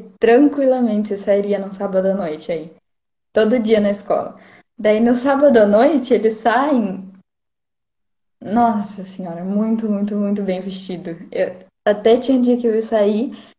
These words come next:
eu falava, "Ah, vamos colocar uma roupa mais bonita pra sair, né?" Daí, quanto ma-, parecia que quanto mais eu tentava me arrumar, né, pra ficar, nossa,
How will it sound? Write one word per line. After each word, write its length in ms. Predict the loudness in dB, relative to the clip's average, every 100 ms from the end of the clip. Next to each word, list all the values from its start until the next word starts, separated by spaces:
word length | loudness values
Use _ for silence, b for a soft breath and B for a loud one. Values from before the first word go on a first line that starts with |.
| _ -6
eu 60 |
falava, 460 | -2 0 0 0 0
"Ah, 200 | 0 0
vamos 280 | -2 -4 0
colocar 300 | 2 2 2
uma 140 | 0
roupa 200 | 0 2
mais 200 | 2 0
bonita 340 | 0 0 0 -2
pra 100 | -10
sair, 300 | -6 -4 -2
né?" 240 | -4 -8 B B _
Daí, 640 | 2 4 6 6 4 0 0
quanto 300 | 2 2 2
ma-, 140 | 2
parecia 460 | 0 2 2 2 -2
que 80 |
quanto 380 | 0 0 0 0 -2 -2 -4 -8 -18 _ _
mais 300 | -2 0 2
eu 100 | 2
tentava 340 | 0 0 -2 -2
me 120 | -4
arrumar, 440 | -4 -4 0 2
né, 200 | 2 0 -4
pra 100 | -12
ficar, 440 | -20 -12 -8 -8 -10
nossa, 340 | -10 -10 -12